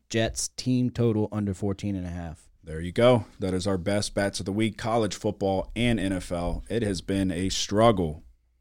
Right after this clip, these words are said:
Speaker 2: these past couple weeks. Really, this year has been a down year in comparison to our typical standards. But that could all be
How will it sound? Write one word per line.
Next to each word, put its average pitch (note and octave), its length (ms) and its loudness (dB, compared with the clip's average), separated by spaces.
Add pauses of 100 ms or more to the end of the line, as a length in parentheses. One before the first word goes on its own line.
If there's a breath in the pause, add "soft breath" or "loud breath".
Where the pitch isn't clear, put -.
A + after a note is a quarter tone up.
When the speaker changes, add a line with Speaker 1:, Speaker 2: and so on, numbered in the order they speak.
(120)
Speaker 2:
these F#2+ 120 -2
past - 300 -2
couple E2+ 240 -4
weeks. G#2 320 -2
Really, G#2+ 240 2
this F#2 180 -2
year G#2+ 220 2
has F2+ 100 -2
been G#2 180 -2
a F2+ 60 0
down B2 320 4
year B2 320 6 (640)
in G#2 180 -2
comparison A#2+ 460 2
to A#2 80 4
our A2+ 140 6
typical - 520 -2
standards. C3 680 2 (1400 soft breath)
But A2+ 140 2
that D#3 180 6
could E3+ 120 8
all D#3+ 300 10
be D#3 420 6